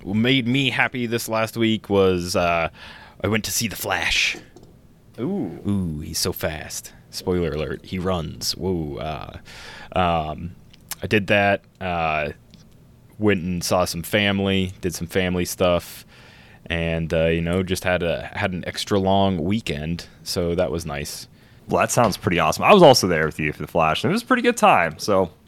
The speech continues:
Speaker 2: we had a pretty good time. I
Speaker 1: Yeah.
Speaker 2: really, I really enjoyed that
Speaker 1: It's in
Speaker 2: day.
Speaker 1: my top five animated D C movies for sure.
Speaker 2: <laughs> I, I,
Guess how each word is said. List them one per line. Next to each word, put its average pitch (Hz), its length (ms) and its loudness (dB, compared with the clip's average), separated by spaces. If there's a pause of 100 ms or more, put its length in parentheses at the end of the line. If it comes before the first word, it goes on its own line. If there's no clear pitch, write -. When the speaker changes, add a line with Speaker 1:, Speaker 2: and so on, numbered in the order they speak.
(680)
Speaker 2:
we 143 120 4
had 165 60 6
a 156 40 2
pretty 131 240 0
good 110 180 4
time. 80 340 0
I 78 60 -2
Speaker 1:
Yeah. 87 60 0
Speaker 2:
really, 82 260 0
I 92 40 -2
really 117 260 2
enjoyed 78 300 -2
that 76 120 -2
Speaker 1:
It's 69 80 -4
in 78 60 0
Speaker 2:
day. 76 40 0
Speaker 1:
my 104 120 2
top 92 420 -2
five 85 400 0
animated 78 500 -6
D - 160 -10
C - 380 -10
movies - 540 -12 (120)
for - 140 -18
sure. - 160 4
Speaker 2:
<laughs> - 60 0 (400)
I, - 680 4 (1500)
I, 180 540 6